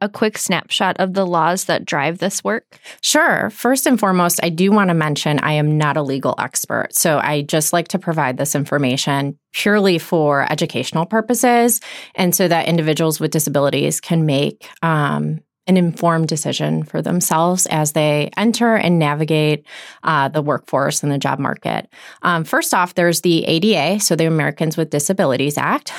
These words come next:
Speaker 2: um, which prevents discrimination, um, on the basis of a disability, along with the Rehab Act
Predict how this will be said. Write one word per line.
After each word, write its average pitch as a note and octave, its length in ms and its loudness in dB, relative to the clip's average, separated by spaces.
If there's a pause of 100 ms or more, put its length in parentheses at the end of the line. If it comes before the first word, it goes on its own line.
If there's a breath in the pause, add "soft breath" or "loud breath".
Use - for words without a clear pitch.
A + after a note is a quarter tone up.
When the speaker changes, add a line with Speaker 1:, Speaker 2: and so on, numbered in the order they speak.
Speaker 2:
um, F#3 220 0
which E3 240 -2
prevents D#3+ 400 -2
discrimination, D#3 960 0 (300 loud breath)
um, E3+ 200 0
on G3+ 160 2
the B3 80 4
basis D#3 500 0
of D3 120 -2
a - 20 -6
disability, C#3 800 -2
along E3+ 460 2
with D3+ 340 0
the D3 320 0
Rehab D3+ 400 -4
Act D3+ 280 -8